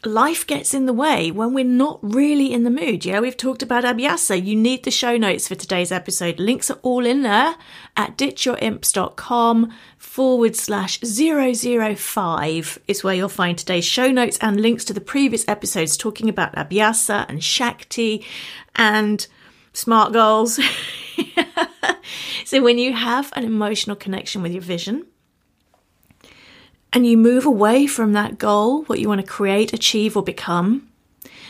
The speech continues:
being about doing, and you allow it to be about becoming,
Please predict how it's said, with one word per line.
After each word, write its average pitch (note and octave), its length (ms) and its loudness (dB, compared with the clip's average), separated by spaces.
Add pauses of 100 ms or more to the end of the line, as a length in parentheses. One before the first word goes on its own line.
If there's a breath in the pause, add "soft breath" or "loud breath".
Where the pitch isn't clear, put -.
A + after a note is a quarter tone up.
(160 loud breath)
being G3+ 220 4
about F#3 280 0
doing, F#3 440 2 (1000)
and A3+ 140 4
you A3+ 100 6
allow G#3 280 2
it - 100 -6
to - 100 -10
be A3 140 0
about F#3+ 340 -4
becoming, - 800 -4